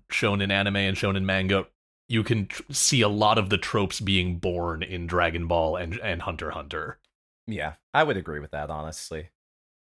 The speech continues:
Speaker 2: Um, Naruto, I feel like, borrows a lot from Hunter x Hunter, and, you know,
Speaker 1: Yeah, in
Speaker 2: everything
Speaker 1: particular.
Speaker 2: borrows from Naruto, so, you know,
Speaker 1: Yeah.
Speaker 2: it's
Speaker 1: Yu Yu Hakusho is in that same category as well,
Speaker 2: Yeah,
Speaker 1: I would
Speaker 2: I would
Speaker 1: say.
Speaker 2: agree with that.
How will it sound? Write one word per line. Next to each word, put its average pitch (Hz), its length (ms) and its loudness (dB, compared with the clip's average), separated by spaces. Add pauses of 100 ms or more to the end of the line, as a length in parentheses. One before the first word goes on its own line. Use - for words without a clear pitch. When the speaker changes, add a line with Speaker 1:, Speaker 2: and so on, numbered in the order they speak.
(260)
Speaker 2:
Um, 87 240 -4
Naruto, 110 460 2
I 82 120 0
feel 82 200 -6
like, 73 200 -8
borrows 73 320 -2
a 76 40 -10
lot 69 260 -6
from 78 140 -10
Hunter - 240 -12
x 73 60 -10
Hunter, 71 280 -10
and, 73 160 -12 (400)
you 92 100 -8
know, 92 100 -4
Speaker 1:
Yeah, 80 180 2
in 82 60 -2
Speaker 2:
everything 107 300 0
Speaker 1:
particular. 95 340 2
Speaker 2:
borrows - 240 4
from 107 140 -4
Naruto, 120 600 4
so, 107 460 2
you 107 180 -8
know, 80 100 -4
Speaker 1:
Yeah. 69 140 -4
Speaker 2:
it's - 200 -12
Speaker 1:
Yu 151 120 6
Yu 147 120 6
Hakusho 107 500 4
is 87 120 0
in 87 140 0
that 87 200 0
same 82 300 -2
category 78 500 0
as 73 120 -6
well, 76 200 -2
Speaker 2:
Yeah, 71 100 0
Speaker 1:
I - 20 -4
would 90 140 -8
Speaker 2:
I 110 100 4
would 95 100 2
Speaker 1:
say. 80 60 -6
Speaker 2:
agree 73 120 -8
with 73 120 -14
that. 71 260 -10